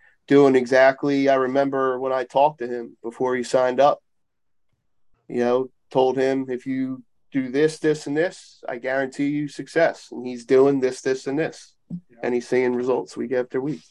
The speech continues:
Speaker 2: It's that simple. That simple. <laughs>
Speaker 1: Show
Speaker 2: You give
Speaker 1: up.
Speaker 2: somebody the blueprint and you just show up. All right. What, what's the rest of these wins, brother?
Speaker 1: All right. We got Jeff Johns had a big, uh,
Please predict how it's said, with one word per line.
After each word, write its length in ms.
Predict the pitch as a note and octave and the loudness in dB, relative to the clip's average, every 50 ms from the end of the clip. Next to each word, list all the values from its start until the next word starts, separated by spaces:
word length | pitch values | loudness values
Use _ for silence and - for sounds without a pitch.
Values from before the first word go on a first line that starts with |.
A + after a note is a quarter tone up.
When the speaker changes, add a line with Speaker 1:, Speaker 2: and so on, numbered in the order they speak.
| _ _ _ _ _ _ _ _ _ _ _ _ - | _ _ _ _ _ _ _ _ _ _ _ _ -12
Speaker 2:
It's 260 | D3 C#3+ C#3 - - | -12 -10 -10 -14 -12
that 320 | - D#3 D#3 D#3+ D#3 D#3 | -6 -2 -2 -2 -2 -4
simple. 500 | - - D3+ D3 C#3+ C3+ B2 A2 G#2 - _ _ _ _ _ _ | -6 -8 -6 -6 -8 -8 -10 -14 -18 -20 _ _ _ _ _ _
That 280 | - E3 C#3 D#3+ D#3 - | -2 0 2 2 0 0
simple. 540 | - - D#3+ D3+ C#3 - - - - - _ - - | -2 -2 -2 -4 -4 -6 -12 -18 -20 -20 _ -20 -20
<laughs> 120 | - - - | -14 -12 -8
Speaker 1:
Show 260 | E3 - C#3+ C3+ D3 | 0 4 4 6 8
Speaker 2:
You 40 | F3+ | 8
give 60 | G3+ F#3+ | 6 6
Speaker 1:
up. 40 | - | 4
Speaker 2:
somebody 300 | - A3+ G#3 G#3+ G#3+ G#3+ | 2 -2 0 2 2 2
the 120 | G3 G#3 | 2 0
blueprint 600 | E3 D#3 F#3 G3 G#3 G3+ - A3 A3+ A#3 - - - _ _ _ _ | 0 2 2 2 0 -2 -4 -4 -4 -4 -4 -4 -10 _ _ _ _
and 80 | B2 C3 | -16 -14
you 80 | C3 | -14
just 240 | C3+ C#3+ C3+ C3+ - | -12 -12 -12 -12 -8
show 240 | - D3 C#3 C3 A#2+ | -4 -4 -4 -2 -4
up. 280 | A2 G#2+ G#2 - _ _ _ _ _ _ | -6 -8 -10 -12 _ _ _ _ _ _
All 100 | F3+ F3+ | 2 4
right. 240 | E3+ D3+ - - - _ _ _ - | 4 2 2 -2 -8 _ _ _ -2
What, 220 | G3 A#3+ B3+ B3 | 0 0 0 0
what's 180 | A#3 A#3+ A3+ - | -2 -4 -4 -6
the 80 | C#4 B3+ | -4 -2
rest 220 | A#3+ A#3 G#3+ - | 0 0 0 0
of 60 | A3 | -2
these 140 | G#3+ G#3+ F#3 | -2 -2 -2
wins, 220 | G#3 A3 F#3+ E3 | 0 0 0 0
brother? 380 | D#3 E3+ F3 F3 F3 F3 - - _ _ _ _ _ _ _ _ _ _ _ _ _ - | 0 -2 -2 -2 -2 -6 -10 -14 _ _ _ _ _ _ _ _ _ _ _ _ _ 0
Speaker 1:
All 80 | - | 6
right. 360 | D#3 D#3+ D#3+ D#3 D3 C#3+ C#3 - - | 8 10 10 10 10 8 6 2 2
We 140 | - D3 E3+ | 0 0 4
got 420 | E3+ F3+ F3 F3 E3+ D#3+ D3+ - - _ - - - - - - - - _ _ _ _ _ _ _ | 6 8 10 10 12 10 8 6 4 _ -10 -12 -12 -14 -14 -18 -20 -20 _ _ _ _ _ _ _
Jeff 260 | - E3 F3 F3 - | 0 2 2 2 0
Johns 480 | - D#3+ D#3+ D#3+ E3 F3+ F#3+ G3 F3+ - | 0 2 4 6 6 6 4 0 0 4
had 160 | E3 D#3+ D3+ | 4 4 6
a 40 | D3 | 4
big, 380 | C#3 - D#3 D#3 D#3 D#3 D3+ D#3+ | 2 0 0 0 0 0 0 0
uh, 340 | D#3 D3+ D3+ D3+ D3 C#3+ | 2 4 4 4 4 2